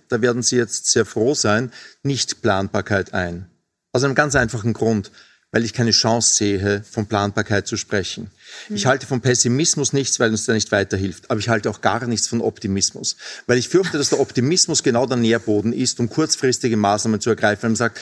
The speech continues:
Speaker 1: es ist ja demnächst vorbei, haltet kurz den Atem an.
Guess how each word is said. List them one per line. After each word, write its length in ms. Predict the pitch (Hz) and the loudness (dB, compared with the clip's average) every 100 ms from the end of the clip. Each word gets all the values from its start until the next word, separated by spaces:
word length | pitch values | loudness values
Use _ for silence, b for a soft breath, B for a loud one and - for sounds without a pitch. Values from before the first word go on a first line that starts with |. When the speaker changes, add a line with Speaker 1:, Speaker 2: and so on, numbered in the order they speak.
| B | B
Speaker 1:
es 140 | 120 | 0
ist 140 | 143 - | 2 2
ja 80 | 123 | 2
demnächst 580 | 131 139 120 110 - 123 b b - | 2 2 0 0 -4 -10 b b -2
vorbei, 460 | 104 107 110 143 175 B B - | 0 4 2 2 -4 B B 0
haltet 340 | 127 135 - | 2 0 0
kurz 240 | 147 135 | 0 0
den 180 | - 127 | 0 0
Atem 300 | 104 107 113 | 0 0 -2
an. 220 | 104 92 | -2 -6